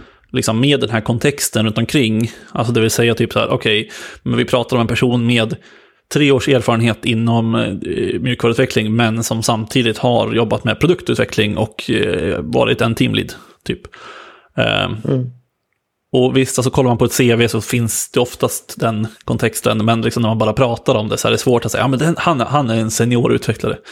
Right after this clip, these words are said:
Speaker 1: Och jag tycker det är, eh, då kan man ta trettio sekunder extra och säga varför, typ, mer än att bara säga senior. Och det, samma gäller väl egentligen om junior, men, men då kanske det är som sagt lite mer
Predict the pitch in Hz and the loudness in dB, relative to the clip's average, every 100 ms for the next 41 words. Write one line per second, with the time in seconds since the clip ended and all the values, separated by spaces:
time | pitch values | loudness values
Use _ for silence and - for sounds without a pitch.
0 | - - - - - - 123 123 120 120 | -20 -20 -20 -20 -8 -2 0 2 2 2
1 | 120 117 - 101 - - - - 143 131 | 2 0 -2 -2 -2 -4 -10 -4 -2 0
2 | 131 117 127 123 110 117 - - 131 127 | 0 0 2 2 2 0 -6 -2 -2 0
3 | 113 117 120 - - 110 107 120 117 120 | 0 2 2 0 0 0 0 0 2 2
4 | 123 - 107 - - - _ - - - | 0 -2 -4 -6 -16 -20 _ -8 -8 -8
5 | - _ 185 120 113 113 107 - 117 - | -20 _ -6 -2 -2 -2 -4 -2 -2 -2
6 | 113 110 110 117 117 - - _ _ _ | -2 -2 -2 -2 -2 -6 -10 _ _ _
7 | _ _ _ _ 127 127 120 - 123 117 | _ _ _ _ 0 2 2 2 2 2
8 | 107 107 113 113 117 110 110 120 131 117 | 2 4 2 2 0 -2 0 0 2 2
9 | 117 113 - 117 117 120 - - - - | 0 -2 0 0 -2 -6 -14 -18 -18 -20
10 | - 110 113 117 113 117 113 110 107 113 | -4 2 4 4 2 0 2 2 0 -2
11 | 107 113 113 113 110 113 104 | -2 -2 -2 -2 0 0 -2